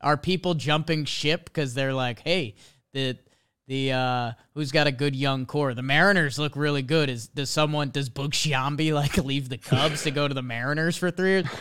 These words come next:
I don't know. That would, that turns into broadcaster roulette a little bit, but,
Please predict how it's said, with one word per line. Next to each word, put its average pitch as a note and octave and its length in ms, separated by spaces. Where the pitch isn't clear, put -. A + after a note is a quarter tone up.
I E3 180
don't A#3 200
know. C#4+ 200
That F3+ 200
would, F3+ 180
that E3 340
turns F#3 240
into F3 160
broadcaster D#3+ 800
roulette C#3+ 340
a C#3 40
little C3+ 220
bit, C3 280
but, C3 260